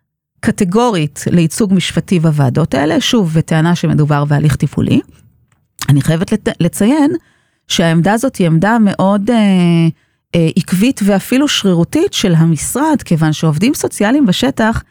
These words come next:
מרביתם לא מתנגדים לייצוג משפטי בוועדות, כאשר אנחנו מדברים על ייצוג שהוא ייצוג מותאם. זאת אומרת,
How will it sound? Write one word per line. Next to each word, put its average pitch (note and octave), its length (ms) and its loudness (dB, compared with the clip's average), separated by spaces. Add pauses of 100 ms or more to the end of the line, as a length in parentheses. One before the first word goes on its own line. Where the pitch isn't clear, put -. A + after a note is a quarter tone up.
(400)
מרביתם F3+ 680 0 (580)
לא A3 220 2
מתנגדים F3 520 0
לייצוג E3 380 0
משפטי E3+ 360 -2
בוועדות, C#3 600 0
כאשר G3 320 0
אנחנו F#3+ 240 0
מדברים F3+ 440 0
על C4 80 2
ייצוג G#3+ 500 0 (280)
שהוא E3+ 260 0
ייצוג G#3+ 360 -2
מותאם. F3+ 680 2 (480)
זאת E3+ 260 -2
אומרת, D#3+ 420 2